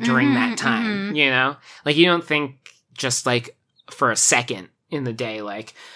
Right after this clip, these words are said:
Speaker 1: "Oh, I wish I could know Gab better." And then you move on with your day. After your first date, I'm like,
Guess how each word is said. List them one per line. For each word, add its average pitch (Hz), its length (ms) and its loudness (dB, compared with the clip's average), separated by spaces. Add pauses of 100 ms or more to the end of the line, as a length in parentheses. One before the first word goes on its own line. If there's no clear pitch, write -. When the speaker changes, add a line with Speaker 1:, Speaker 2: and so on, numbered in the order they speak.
(120)
Speaker 1:
"Oh, 226 80 0
I 147 320 6
wish 151 180 -2
I 151 120 0
could 131 160 -6
know 135 180 2
Gab 127 320 2
better." 123 460 -4 (260)
And 123 80 -10
then 123 60 -2
you 123 60 0
move 131 180 0
on 127 160 4
with 117 100 -6
your 110 100 -6
day. 139 380 -4 (420)
After 160 240 4
your 147 120 2
first 147 320 -2
date, 156 180 0
I'm 135 140 -4
like, 120 340 -6